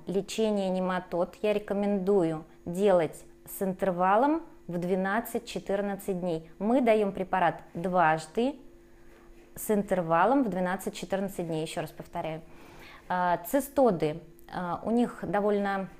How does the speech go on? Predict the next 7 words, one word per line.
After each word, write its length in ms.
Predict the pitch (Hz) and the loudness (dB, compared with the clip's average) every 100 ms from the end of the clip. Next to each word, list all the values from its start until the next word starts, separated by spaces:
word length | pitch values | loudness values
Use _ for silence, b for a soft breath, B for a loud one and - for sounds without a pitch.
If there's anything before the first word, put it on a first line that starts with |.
| - | -10
разнообразный 840 | 254 226 240 240 226 220 175 170 170 | -4 0 2 4 4 4 2 -2 -6
цикл 360 | - 277 277 269 | -2 -4 2 4
развития. 760 | 220 190 185 170 - 170 160 - | 4 2 -2 -4 -4 -4 -4 -6
Чаще 460 | - 233 294 262 | 0 0 2 -4
всего 580 | - - 202 185 170 160 B B B | -6 -4 -2 2 0 0 B B B
у 120 | 208 196 | -4 -2
собак, 600 | - 190 185 147 - | 0 0 2 2 -2